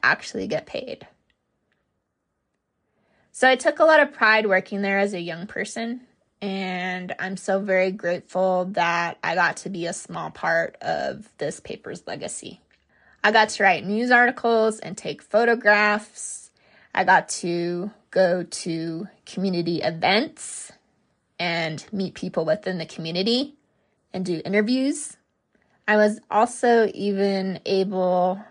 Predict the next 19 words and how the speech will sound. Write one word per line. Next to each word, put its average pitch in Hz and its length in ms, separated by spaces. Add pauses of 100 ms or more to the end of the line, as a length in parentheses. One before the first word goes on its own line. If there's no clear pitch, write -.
(480)
to 185 180
have 196 280
the 180 120
opportunity 185 760
to - 180
write 175 220
my 180 440
own 185 200 (800)
bi-weekly 180 580
column - 540 (400)
called 170 540
Karma's 175 500
Classic. - 720 (340)
Yes, - 720 (500)
it 156 160
was 165 440
so 202 280
very 180 240
cool. - 360